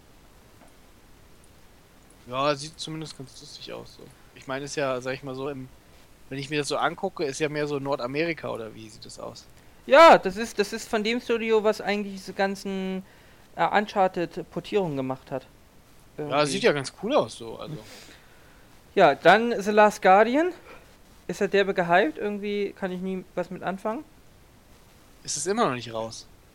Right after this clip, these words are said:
Speaker 2: Nee, aber soll jetzt kommen. <laughs> Ha!
Speaker 1: Sure.
Speaker 2: Hat ein Release-Datum, glaub ich, bekommen.
Speaker 1: Mhm, klar.
Speaker 2: Siebzehnten oder so, siebzehnten,
Speaker 1: Okay, Detroit
Speaker 2: vierten
Speaker 1: Become
Speaker 2: Oktober.
Speaker 1: Human, dazu wolltest du was sagen.
Speaker 2: Ja, ich muss den Trailer noch anschauen, die Demo. Ich bin ein großer Fan von Heavy Rain.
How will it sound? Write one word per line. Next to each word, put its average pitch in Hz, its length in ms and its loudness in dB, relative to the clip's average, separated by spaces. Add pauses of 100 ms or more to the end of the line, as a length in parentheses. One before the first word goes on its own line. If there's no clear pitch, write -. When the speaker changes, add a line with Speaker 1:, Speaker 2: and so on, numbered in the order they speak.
(220)
Speaker 2:
Nee, 226 240 4
aber 160 240 6
soll 190 120 4
jetzt 196 180 2
kommen. 214 300 4
<laughs> - 60 -14
Ha! 440 60 12 (720)
Speaker 1:
Sure. 220 500 2
Speaker 2:
Hat 196 140 8
ein 196 40 0
Release-Datum, 196 600 0
glaub 147 140 0
ich, 143 80 -8
bekommen. 139 360 -8 (460)
Speaker 1:
Mhm, 135 320 -10 (140)
klar. 131 160 -16
Speaker 2:
Siebzehnten 170 420 -6
oder 135 260 -2
so, 143 120 -4
siebzehnten, 156 280 -12
Speaker 1:
Okay, 165 160 4
Detroit 165 360 2
Speaker 2:
vierten 175 120 4
Speaker 1:
Become 170 280 -4
Speaker 2:
Oktober. 147 120 -4
Speaker 1:
Human, 131 220 -8
dazu 127 280 -10
wolltest 135 220 -8
du 131 60 -12
was 123 120 -12
sagen. 120 260 -10 (480)
Speaker 2:
Ja, 202 160 6 (160)
ich 185 80 -4
muss 202 120 -2
den 180 80 -10
Trailer 190 280 0
noch 131 80 -2
anschauen, 143 280 -10
die 139 60 -12
Demo. 147 320 -8 (800)
Ich 175 140 -2
bin 220 140 0
ein 214 160 0
großer 233 320 0
Fan 214 240 -4
von 208 160 -6
Heavy 202 220 -4
Rain. 160 320 -2